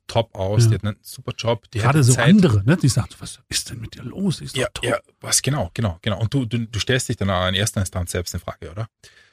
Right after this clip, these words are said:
Speaker 1: Aber du, das ist wichtig. Würdest du mit einer anderen mit Freude verkehren können?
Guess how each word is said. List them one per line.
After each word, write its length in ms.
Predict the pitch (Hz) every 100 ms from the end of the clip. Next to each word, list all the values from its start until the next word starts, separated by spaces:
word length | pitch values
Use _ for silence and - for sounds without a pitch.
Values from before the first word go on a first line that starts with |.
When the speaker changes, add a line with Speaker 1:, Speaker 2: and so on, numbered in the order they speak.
| _
Speaker 1:
Aber 160 | - 123
du, 80 | 147 -
das 160 | 135
ist 180 | 156 131
wichtig. 300 | 156 - - _
Würdest 420 | 120 160 170 -
du 220 | 147 139 - _ _ _ _ _
mit 160 | 139 127
einer 180 | 113 -
anderen 600 | 107 139 170 147 143 127
mit 140 | 123 -
Freude 360 | - 104 135
verkehren 560 | - 127 - 104 110 104
können? 420 | - 104 135 170